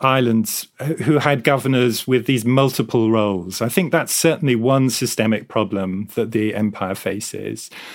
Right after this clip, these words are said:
But the West Indies and the East Indies were thousands of miles away.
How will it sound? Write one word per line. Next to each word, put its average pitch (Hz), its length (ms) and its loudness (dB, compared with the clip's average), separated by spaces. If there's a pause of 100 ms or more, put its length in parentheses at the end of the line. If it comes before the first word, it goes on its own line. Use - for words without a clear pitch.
(220)
But 151 220 0 (240)
the 151 80 2
West 180 300 2
Indies 160 340 2
and 180 200 2
the 170 60 4
East 135 300 -2
Indies 104 600 -2 (140)
were 160 240 2
thousands 160 500 0
of 135 140 -2
miles 185 260 2
away. 87 300 -2